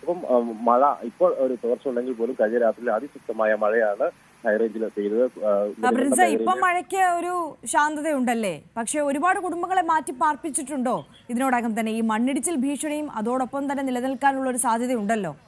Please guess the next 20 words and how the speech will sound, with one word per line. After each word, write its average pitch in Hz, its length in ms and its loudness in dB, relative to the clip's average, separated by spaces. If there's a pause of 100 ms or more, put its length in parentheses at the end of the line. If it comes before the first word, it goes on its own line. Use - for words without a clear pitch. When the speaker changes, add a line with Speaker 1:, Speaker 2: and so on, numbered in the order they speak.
(960)
Speaker 1:
ആര്യ, 143 300 4
തീർച്ചയായും 139 800 0
മഴയ്ക്ക് 135 400 2
ഇപ്പോൾ 175 320 0
ഒരു 135 60 -8
കുറവുള്ള 123 540 -2 (320)
ഏതാനും 127 300 2
മണിക്കൂറുകളായി 127 640 0
ഇപ്പോൾ 131 360 -8
മഴ, 113 180 0
ആ, 110 280 0
പ്രത്യേകിച്ചും 110 880 -6
ഹൈ 120 180 -2
റേഞ്ചിൽ 117 260 -4 (580)
വലിയ 123 160 -8
തോതിലുള്ള 123 420 -6
മഴ 107 160 0
പെയ്യുന്നില്ല. 107 420 -8
എങ്കിൽ 113 240 -10
പോലും 165 280 -2